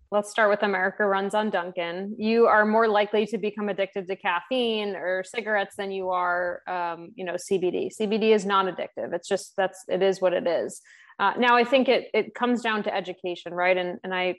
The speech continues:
like I said, my ninety-year-old grandfather was taking C B D. That's huge. My, my grandfather needed to, he's an engineer.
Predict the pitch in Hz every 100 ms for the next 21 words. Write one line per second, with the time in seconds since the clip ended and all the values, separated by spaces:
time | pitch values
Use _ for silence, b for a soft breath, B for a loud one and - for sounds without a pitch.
0 | - 180 175 180 - 180 160 180 170 165
1 | 165 180 233 285 254 208 208 214 220 208
2 | 190 190 - 190 196 - 202 185 185 214
3 | 240 - - 202 92 69 - - 196 202
4 | 202 208 208 233 240 220 220 196 190 196
5 | 196 185 - 208 196 185 b b b -
6 | 254 240 233 220 233 202 -